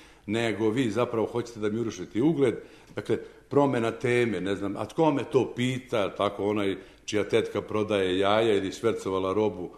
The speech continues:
u vreme sankcija ili već, ne znam, dakle, važno je da nekako urušite ugled onog ko pita. Opet je reč zapravo samo o promociji ili urušavanju ugleda ili, ili urušavanju ili,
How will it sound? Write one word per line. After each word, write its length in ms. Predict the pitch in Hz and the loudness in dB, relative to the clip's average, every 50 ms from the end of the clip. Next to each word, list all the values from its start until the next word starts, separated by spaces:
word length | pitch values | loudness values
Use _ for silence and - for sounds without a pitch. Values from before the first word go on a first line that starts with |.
| - - - - | -20 -20 -14 -10
u 100 | 98 95 | -8 -4
vreme 580 | 98 107 110 110 107 107 104 98 95 92 82 - - - - - - - - - - - | -2 0 0 0 0 0 0 0 0 0 -2 -4 -10 -16 -20 -20 -20 -20 -20 -20 -16 -8
sankcija 640 | - - 117 127 120 - - - - 127 113 104 | 0 2 2 2 2 -2 -6 -4 0 2 4 4
ili 160 | 101 101 110 110 | 4 4 4 4
već, 180 | 113 107 113 | 4 2 2
ne 100 | 113 123 | 0 -2
znam, 100 | 127 135 | 0 0
dakle, 220 | 123 127 - 156 135 - | 0 2 2 0 0 2
važno 320 | 131 139 165 175 165 196 180 | 2 2 2 4 2 2 2
je 80 | 170 | 2
da 440 | 147 143 156 151 143 - - - - - - - - | 4 6 6 6 6 4 0 -12 -16 -18 -16 -6 0
nekako 380 | 123 156 156 185 - - 156 | 0 2 2 0 0 4 4
urušite 380 | 160 196 202 196 180 175 - 165 | 4 4 4 0 -2 0 2 4
ugled 280 | 190 185 196 180 - | 4 6 4 4 4
onog 200 | 180 180 170 170 | 4 2 2 2
ko 120 | - 233 226 | 2 0 0
pita. 360 | 226 - 196 160 - - 127 | 2 2 0 0 0 0 -2
Opet 300 | 147 151 - 220 214 - | -2 0 0 0 2 4
je 80 | 190 190 | 6 6
reč 280 | 208 185 - - - - - - - - - - - | 6 6 6 2 -8 -12 -18 -20 -20 -20 -20 -20 -8
zapravo 400 | - 143 185 185 185 170 156 143 | 0 0 2 4 4 4 4 4
samo 340 | - - 165 202 220 220 208 180 139 - | 4 4 4 6 8 8 8 8 6 6
o 160 | 147 151 143 139 - | 4 2 2 4 2
promociji 560 | 151 185 202 214 220 196 - - - 170 160 | 2 2 4 4 4 4 2 2 2 4 4
ili 380 | 147 131 147 160 165 160 156 | 4 4 6 4 6 6 6
urušavanju 640 | 151 139 127 - 143 156 175 175 175 160 147 143 135 - - - | 4 2 2 2 4 4 6 6 4 4 4 4 2 2 -4 -4
ugleda 320 | - 185 185 196 180 160 | -4 0 2 4 4 4
ili, 140 | 156 147 151 | 4 4 2
ili 320 | 156 - - 165 160 156 156 | 2 0 -2 -4 -2 -2 -2
urušavanju 500 | 139 131 - 156 165 175 170 160 151 143 | -2 -4 -2 2 4 4 4 4 4 4
ili, 240 | 139 139 127 - | 4 2 0 0